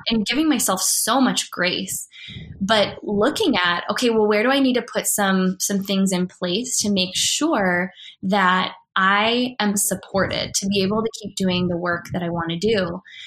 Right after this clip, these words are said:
So, like, with the meal thing, it's as simple as, like, this is, this week is a perfect example. We just got back from traveling, and then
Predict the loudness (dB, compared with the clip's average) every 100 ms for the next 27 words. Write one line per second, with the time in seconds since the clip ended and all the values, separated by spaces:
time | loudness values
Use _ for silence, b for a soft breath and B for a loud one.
0 | B -2 0 2 2 0 -4 -2 -2 0
1 | 2 4 4 4 2 0 -2 0 0 0
2 | -2 _ _ _ _ _ _ _ -4 0
3 | 0 0 0 0 0 0 2 2 2 0
4 | -2 -4 0 0 0 -2 0 0 0 0
5 | 0 0 -2 -2 -2 -2 0 0 2 2
6 | 2 0 0 0 0 2 2 0 -2 0
7 | 0 0 2 2 4 2 0 -2 B B
8 | B 0 2 4 2